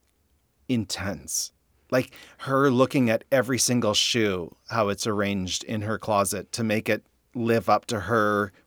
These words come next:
world, you know, to, to, to fit into her world of Carrie is just, I can't believe it.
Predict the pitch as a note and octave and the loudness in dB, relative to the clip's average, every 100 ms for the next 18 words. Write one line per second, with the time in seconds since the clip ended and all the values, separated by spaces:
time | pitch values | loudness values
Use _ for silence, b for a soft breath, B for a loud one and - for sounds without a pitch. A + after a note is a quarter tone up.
0 | - G#2+ G#2+ A2 G2+ F#2 - - - B2+ | -6 0 4 6 4 2 -6 -20 -2 0
1 | A#2+ A2+ B2+ G#2 B B - D#3 - b | 2 2 0 -2 B B -2 0 -2 b
2 | b b b - C#3 - C#3 B2+ B2 A2+ | b b b -6 -6 0 2 2 0 2
3 | A#2+ A2 G#2+ G#2+ G#2 F#2+ - A2+ G2+ F2 | 4 4 6 4 4 -2 -2 2 2 0
4 | - - _ _ - A2 G2 F2+ - G#2 | -8 -16 _ _ -6 -4 -4 -4 -2 -2
5 | G2 - - - - - G2 - F2 D#2+ | -2 -4 -6 -10 -10 -10 -12 -12 -14 -14
6 | F2+ G2 E2+ - - | -12 -12 -12 -14 -18